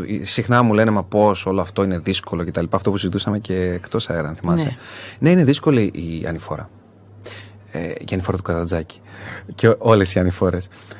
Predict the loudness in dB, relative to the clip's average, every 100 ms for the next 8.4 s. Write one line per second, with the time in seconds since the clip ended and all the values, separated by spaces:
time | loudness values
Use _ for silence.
0 | -20 -2 2 4 2 2 2 4 2 2
1 | -2 -2 -2 -2 -2 -2 -2 -2 -2 0
2 | 0 0 -2 -4 -4 -2 -2 -4 -4 -2
3 | -2 -4 -10 -2 -2 -2 -6 -4 -6 -6
4 | -4 -4 -4 -4 -4 -2 -2 -2 -6 -4
5 | -2 -2 -2 -4 -2 -4 -2 -2 0 -4
6 | -4 -4 -4 -4 -8 -8 -8 -8 -8 -14
7 | -20 -20 -20 -20 -8 -4 0 0 0 0
8 | 2 2 0